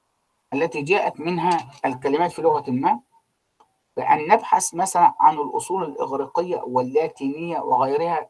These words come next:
التي انحدرت منها كل كلمة من الكلمات الفرنسية مثلًا. يطلق على هذا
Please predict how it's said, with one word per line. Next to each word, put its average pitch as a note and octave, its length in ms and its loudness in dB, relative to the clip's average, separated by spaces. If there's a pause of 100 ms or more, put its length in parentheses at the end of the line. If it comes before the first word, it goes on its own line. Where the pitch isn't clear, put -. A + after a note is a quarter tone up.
التي - 300 -4
انحدرت C#3+ 600 -2
منها D3+ 400 -8 (920)
كل A3 260 -2
كلمة D#3 480 -4
من D3 140 -10
الكلمات C#3 760 -6
الفرنسية C3 560 -4
مثلًا. B2+ 320 -4
يطلق - 300 -4
على C3 160 4
هذا C#3 460 -2